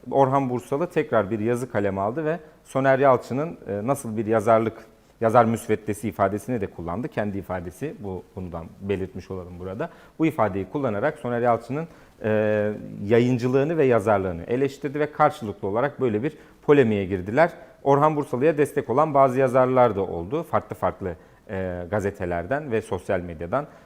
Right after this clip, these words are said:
Soner Yalçın'la ilgili komple teorileri, e, üzerinden ve, e, intihal yaptığı üzerinden eleştiriler yapıldı. Böylece, e, ciddi bir polemik ortaya çıkmış oldu. Orhan Bursalı ile Soner Yalçın'ın polemiği de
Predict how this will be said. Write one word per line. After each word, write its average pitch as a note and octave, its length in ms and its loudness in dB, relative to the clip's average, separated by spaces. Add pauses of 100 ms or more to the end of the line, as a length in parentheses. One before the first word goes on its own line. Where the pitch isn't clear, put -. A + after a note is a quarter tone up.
(120)
Soner A2+ 340 2
Yalçın'la G#2+ 440 0
ilgili F2 440 -8
komple A#2+ 380 -4
teorileri, F#2 600 -4 (400)
e, F2+ 260 -8
üzerinden G2+ 640 -4
ve, A#2+ 180 -4 (320)
e, G2 160 -6
intihal A#2+ 460 0
yaptığı F2+ 460 -4 (120)
üzerinden G2 640 -4
eleştiriler E2+ 600 -6
yapıldı. A#2+ 460 -2 (380)
Böylece, C#3 520 4 (300)
e, G#2+ 140 -2
ciddi A#2 260 -4
bir C#3 100 0
polemik A#2+ 420 2
ortaya F#2+ 360 -2
çıkmış - 360 -12
oldu. G#2+ 240 -4
Orhan C3 420 0
Bursalı A2+ 340 -6
ile B2 240 -2 (260)
Soner B2 320 0
Yalçın'ın A#2 440 0
polemiği F#2+ 460 -2
de C#3+ 160 -2